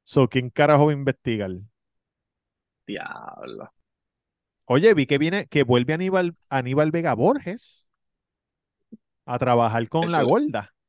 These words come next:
Speaker 2: es, eso dicen, eso dicen que supuestamente está por ahí, pero, hacho, cuando Jay Fonseca, este, le dé empe-, le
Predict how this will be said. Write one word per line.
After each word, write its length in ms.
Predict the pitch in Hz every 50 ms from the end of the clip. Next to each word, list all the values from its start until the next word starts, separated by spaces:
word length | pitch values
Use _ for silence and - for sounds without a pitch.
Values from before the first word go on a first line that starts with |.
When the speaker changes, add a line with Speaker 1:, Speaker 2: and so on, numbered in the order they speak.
| _ _ _ _ _ _ _ _ _ _ _ _ _ -
Speaker 2:
es, 380 | 98 98 95 95 - - -
eso 380 | - - 92 98 - 110 107 101
dicen, 600 | 101 135 170 170 - 156 190 180 175 143 - _ _ _ _
eso 280 | - 101 - - - 107
dicen 340 | 120 151 156 - 143 139
que 120 | 120 113 107
supuestamente 580 | - 104 104 113 101 - 113 110 113 113 107 120
está 160 | - 123 117
por 140 | 117 127 127
ahí, 200 | 123 123 123 117
pero, 280 | 131 147 160 156 139 123
hacho, 420 | 120 127 - - 170 131 107 - _ _ _ _ _ _ _ _ _ _
cuando 880 | _ 131 127 127 127 127 123 127 123 123 120 120 120 120 117 117 117 117 120
Jay 160 | 123 120 120
Fonseca, 800 | - 120 117 110 - - 117 110 - 127 131 135 135 135 135 131
este, 400 | 135 131 - _ _ - 135 135 131
le 80 | 131 131
dé 220 | 131 131 131 127
empe-, 280 | 123 123 - 127 127 -
le 140 | - 135 131